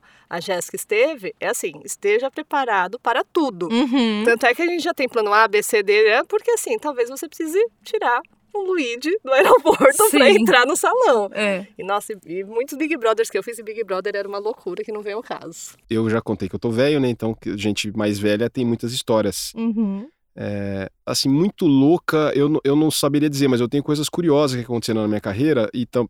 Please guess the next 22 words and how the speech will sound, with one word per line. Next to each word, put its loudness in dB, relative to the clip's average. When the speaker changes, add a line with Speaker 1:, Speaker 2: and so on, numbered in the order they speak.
Speaker 3:
algumas 0
das -2
quais 0
eu 2
não 0
tenho -2
nem 0
tanto -2
orgulho, 0
mas, 2
por 0
exemplo, 0
em 0
dois 0
mil 2
e -2
cinco, -2
se -8
eu -4
não -4
me -6
engano, -4